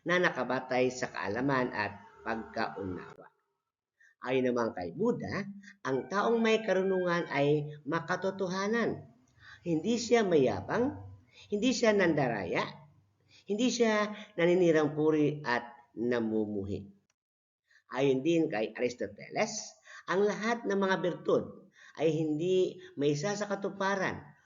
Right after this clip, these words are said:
kung walang karunungan. Kaya ang karunungan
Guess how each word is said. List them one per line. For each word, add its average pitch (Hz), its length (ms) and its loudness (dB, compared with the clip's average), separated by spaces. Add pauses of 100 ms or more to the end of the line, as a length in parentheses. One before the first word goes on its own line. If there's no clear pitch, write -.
(180)
kung 180 240 2
walang 135 560 4 (320)
karunungan. 98 640 0 (460)
Kaya 127 400 2
ang 120 240 -2
karunungan 156 560 -2